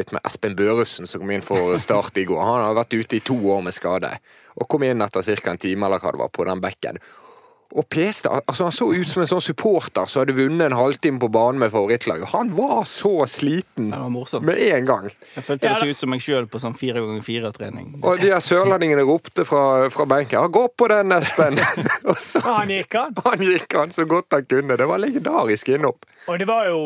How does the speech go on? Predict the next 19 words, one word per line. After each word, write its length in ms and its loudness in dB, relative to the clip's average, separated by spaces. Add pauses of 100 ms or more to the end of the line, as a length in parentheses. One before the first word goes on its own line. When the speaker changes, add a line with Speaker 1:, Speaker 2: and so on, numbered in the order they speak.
(160)
Speaker 3:
p-, 460 -14 (100)
på 80 -4
en 80 -6
måte, 240 -6
for 160 -8
å 60 -18 (180)
ta 140 -2 (420)
Børresen 580 -4
litt 220 -4
i 80 -12
forsvar, 480 -4
det 80 -8
var, 240 -2
eh, 480 -6
Brann 400 -2 (400)
angrep 400 -4
jo 80 -6
bevisst 480 -6
på 80 -4